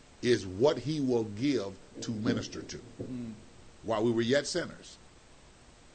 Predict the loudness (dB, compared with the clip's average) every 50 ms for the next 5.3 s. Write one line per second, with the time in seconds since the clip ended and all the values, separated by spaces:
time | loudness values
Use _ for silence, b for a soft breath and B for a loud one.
0 | -20 -18 -8 -2 -2 -2 -2 0 -2 -2 -2 -2 -2 -4 -6 -4 -4 -4 -6 -6
1 | -10 -10 -10 -10 -12 -14 -20 -16 -14 -12 -12 -12 -8 -6 -6 -6 -2 0 2 6
2 | 6 6 6 4 0 0 -2 0 0 0 0 0 -2 -2 -2 -2 -4 -4 -6 -6
3 | -4 0 2 2 4 4 2 -2 0 -2 -2 0 0 -2 0 -2 -2 -4 -4 -4
4 | -4 -4 -2 -4 -6 -8 -12 -14 -16 B B B B B B -2 -2 0 2 2
5 | 2 2 2 -2 -6